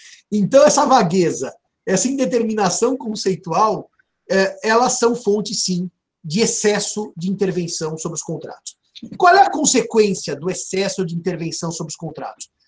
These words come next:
A reação da lei da liberdade econômica, que eu vou permitir ler pra vocês na aula que vem, na verdade, é o quatro dois um, parágrafo único, e o quatro dois um A.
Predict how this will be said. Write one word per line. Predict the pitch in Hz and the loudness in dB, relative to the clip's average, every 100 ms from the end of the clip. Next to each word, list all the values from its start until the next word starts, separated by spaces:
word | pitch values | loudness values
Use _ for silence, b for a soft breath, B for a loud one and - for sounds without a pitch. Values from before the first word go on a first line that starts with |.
| _ | _
A | - | 0
reação | 185 254 - 226 | 4 2 2 0
da | 214 | 0
lei | 208 | 0
da | 202 | 0
liberdade | 190 196 180 | 0 -2 -2
econômica, | 185 170 139 139 - _ _ | -4 -6 -6 -14 -20 _ _
que | 269 | -6
eu | 277 | -4
vou | 349 | -2
permitir | 302 220 185 196 185 | 0 -2 0 0 4
ler | 190 202 | 6 6
pra | 185 | 4
vocês | 165 190 165 | -2 -2 0
na | 165 | -2
aula | 156 | -4
que | - | 0
vem, | 160 208 - _ - | 4 4 0 _ -8
na | 240 | -2
verdade, | 240 262 285 214 220 | 2 4 2 0 -6
é | 220 220 | -2 0
o | 196 214 | 0 0
quatro | - 247 247 | 0 0 2
dois | 190 180 | 2 2
um, | 185 | 0
parágrafo | 175 165 165 - 180 | 0 0 -4 -6 -4
único, | 196 196 - 196 _ _ - | -2 -4 -6 -10 _ _ -4
e | 190 | -4
o | 190 | 2
quatro | 208 208 | 2 4
dois | 180 190 160 | 4 4 4
um | 185 | -2
A. | 135 | -4